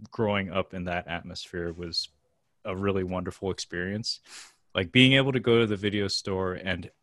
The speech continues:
have an entire film, like, played back in your head, in your imagination, purely based on the cover art and maybe the three tiny photos they had on the back. And if,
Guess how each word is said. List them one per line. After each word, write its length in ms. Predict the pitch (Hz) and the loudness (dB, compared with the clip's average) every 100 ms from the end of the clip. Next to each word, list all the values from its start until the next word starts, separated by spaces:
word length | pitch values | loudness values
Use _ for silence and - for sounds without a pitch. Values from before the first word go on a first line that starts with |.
| _ _ | _ _
have 400 | - - 117 113 | -12 4 6 6
an 100 | 120 | 4
entire 460 | 110 101 - 107 104 | 0 -2 0 4 4
film, 500 | - 110 104 98 92 | 2 0 0 0 -6
like, 280 | 92 90 - _ _ _ _ _ _ _ _ _ _ | -6 -6 -6 _ _ _ _ _ _ _ _ _ _
played 300 | - 135 131 | 6 8 8
back 280 | 117 113 107 | 8 6 6
in 60 | 104 | 0
your 140 | 98 | -2
head, 280 | 85 98 87 | 0 0 2
in 140 | 92 | -2
your 140 | 95 95 | -2 -4
imagination, 800 | 90 92 87 90 92 92 - 90 | -4 -4 -6 -6 -6 -6 -6 -6
purely 380 | - 117 120 120 | 0 4 6 6
based 400 | 107 107 107 - | 6 4 4 0
on 220 | 95 98 | -6 -8
the 80 | 87 | -8
cover 400 | - - 107 113 | -8 -4 -4 -2
art 300 | 107 117 110 - | 0 -2 -4 -6
and 160 | 110 98 | -6 0
maybe 260 | 104 104 | 0 0
the 160 | 101 104 | -2 -4
three 560 | - - 107 107 104 | -6 -10 -4 -2 -2
tiny 380 | 98 - 104 95 | -2 0 0 -2
photos 420 | - 104 95 95 | -2 -2 0 -2
they 120 | - 90 | 0 0
had 180 | 92 | 0
on 100 | 90 | -4
the 80 | 87 | -6
back. 380 | 85 98 95 - | 2 4 4 0
And 160 | 110 98 | -4 -2
if, 240 | 92 - | -2 -6